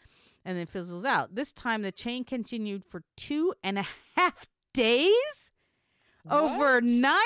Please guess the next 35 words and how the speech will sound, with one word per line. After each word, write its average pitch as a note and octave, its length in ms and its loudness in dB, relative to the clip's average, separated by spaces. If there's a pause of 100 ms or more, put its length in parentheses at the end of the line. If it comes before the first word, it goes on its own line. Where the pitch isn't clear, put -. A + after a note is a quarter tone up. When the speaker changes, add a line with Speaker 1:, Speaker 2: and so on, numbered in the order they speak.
(140)
Speaker 1:
hundred A4 480 2
cars D#4 440 4
participating, A#3+ 1080 -2
<laughs> - 0 -
ranking, C#4+ 640 -2
raking D4 440 -6
in B3 280 -2 (320)
ten E4+ 320 -2
thousand D#4+ 480 2
dollars C4 420 2
in A3 200 -4
sales. F#3 720 -2 (500)
When A3+ 120 -4
the A#3 80 0
next A3+ 300 -2
customer D#4 380 -2
came C#4 240 -4
to C4 40 -4
the C#4 80 -2
fast C4 300 0
food C4+ 180 -6
chain's C4 300 -4
window, G#3+ 340 0
Jensen G#3 400 -4
explained G#3+ 400 -6
that F#3+ 80 -8
the G3 80 -2
man F#3 300 -2
in F#3+ 60 -4
front D#4+ 200 -2
of C#4 120 0
them A3 120 0
had F#3 420 -4
done, F3 300 -2 (220)
um, E3+ 420 -4